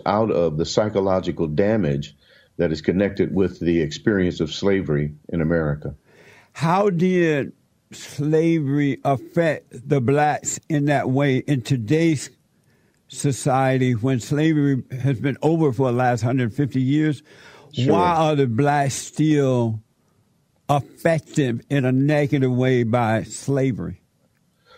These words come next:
Speaker 1: Uh,
Speaker 2: How are they, first of all, inf-, what are the, some of the signs that they are infected by slavery?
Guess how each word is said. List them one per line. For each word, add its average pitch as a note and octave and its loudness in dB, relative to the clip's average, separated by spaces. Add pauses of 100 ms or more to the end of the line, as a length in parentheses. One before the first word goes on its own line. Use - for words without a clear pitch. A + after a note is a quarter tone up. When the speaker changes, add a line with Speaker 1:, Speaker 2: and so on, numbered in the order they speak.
(480)
Speaker 1:
Uh, - 0 (140)
Speaker 2:
How F3 0
are D#3 2
they, C#3+ 0
first C#3 -2
of B2 -2
all, A#2 0
inf-, A2+ -4
what C#3+ 0
are E3 2
the, C#3 2
some D3+ 0
of A#2+ 2
the A#2+ 2
signs C3+ 0
that A#2 0
they C3 2
are A#2+ 0
infected A#2+ -2
by A2 0
slavery? G2+ -4